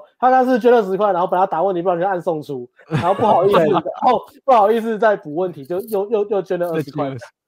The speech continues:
Speaker 3: 二十。<laughs> 然后好好回答一下。
Speaker 1: 好，然后回答，前前后后已经捐了多少？三十五块。好，我讲一下，呃，他问问题是，跟想追的女生算是同事，OK，是同事。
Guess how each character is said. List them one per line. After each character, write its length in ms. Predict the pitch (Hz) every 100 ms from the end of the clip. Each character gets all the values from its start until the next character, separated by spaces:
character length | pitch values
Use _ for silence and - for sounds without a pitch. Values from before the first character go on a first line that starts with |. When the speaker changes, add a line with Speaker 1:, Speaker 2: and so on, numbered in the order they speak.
| _
Speaker 3:
二 200 | 190 180
十。 100 | 165 165
<laughs> 80 | _
然 140 | 110 113
后 180 | 127
好 80 | 131
好 80 | 127
回 160 | 120 110
答 180 | 110 110
一 40 |
下。 180 | 117 110
Speaker 1:
好， 220 | 147 160 214 -
然 100 | 151
后 120 | 180
回 120 | 165 147
答， 140 | 147 208 - _ _
前 120 | - 175
前 140 | 175
后 100 | 180
后 160 | 175 147
已 40 |
经 160 | 156 165
捐 160 | 156
了 80 | 147
多 140 | 135 131
少？ 200 | 113 110 _
三 200 | - 156
十 160 | 139
五 120 | 131 113
块。 260 | 127 107 - _ _ _
好， 140 | 127
我 180 | 131 175
讲 200 | 165 127
一 60 | 127
下， 160 | 143
呃， 440 | 127 139 127 123 127
他 80 | 170
问 180 | 196 180
问 160 | 147
题 60 | 139
是， 160 | 131 - _ _ _
跟 180 | - 240
想 220 | 220 151
追 120 | 139 180
的 120 | 160
女 120 | 127
生 160 | 143 147
算 140 | 139
是 80 | 139
同 200 | 120 107
事， 200 | - 104 110
OK， 400 | 117 120 113 110 _ -
是 100 | 123
同 240 | 107 110
事。 300 | - 160 123